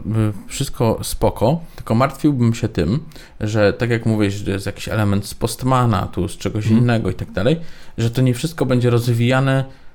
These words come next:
Speaker 1: równocześnie, w sensie co, na coś
Speaker 2: Mhm.
Speaker 1: będzie większy nacisk, a na coś mniejszy. A jednak jak korzystam, nie wiem, z Postmana, to wiem,
Speaker 2: Tak.
Speaker 1: że tylko nad tym pracują.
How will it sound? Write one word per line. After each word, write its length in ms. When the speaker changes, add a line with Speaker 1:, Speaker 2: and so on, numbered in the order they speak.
Speaker 1:
równocześnie, 720
w 60
sensie 220
co, 160
na 160
coś 140
Speaker 2:
Mhm. 160
Speaker 1:
będzie 240
większy 340
nacisk, 400
a 40
na 120
coś 200
mniejszy. 460
A 80
jednak 280
jak 160
korzystam, 460
nie 100
wiem, 140
z 80
Postmana, 580
to 100
wiem, 140
Speaker 2:
Tak. 80
Speaker 1:
że 100
tylko 260
nad 200
tym 140
pracują. 440